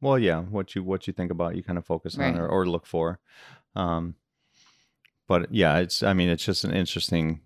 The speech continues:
Speaker 1: you know, coincidence, I guess.
Speaker 2: It, it,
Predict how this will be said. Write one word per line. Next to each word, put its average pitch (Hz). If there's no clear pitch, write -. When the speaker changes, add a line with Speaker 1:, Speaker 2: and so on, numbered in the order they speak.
Speaker 1:
you 92
know, 78
coincidence, 82
I 80
guess. 80
Speaker 2:
It, 175
it, 147